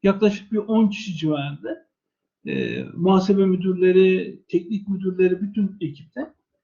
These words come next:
"Hocam," dediler, "burada peki biz yatırım yaparsak avantajlarımız ne olacak? Bir daha bir arkadaşlarımızla tartışalım." Bunları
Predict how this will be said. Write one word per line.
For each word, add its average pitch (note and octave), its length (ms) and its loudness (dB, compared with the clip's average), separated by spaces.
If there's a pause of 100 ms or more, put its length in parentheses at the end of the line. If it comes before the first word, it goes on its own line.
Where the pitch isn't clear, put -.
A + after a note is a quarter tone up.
(1200)
"Hocam," C#4 300 6
dediler, A#3 400 2
"burada B3+ 540 4
peki A3+ 280 0
biz G#3 240 2
yatırım A3+ 400 2
yaparsak A3 540 0
avantajlarımız G#3+ 760 0
ne A#3 80 -2
olacak? F3+ 400 0
Bir A#3+ 100 0
daha G#3 240 4
bir F#3+ 80 2
arkadaşlarımızla E3 760 -8
tartışalım." G3 560 -10
Bunları A3+ 440 2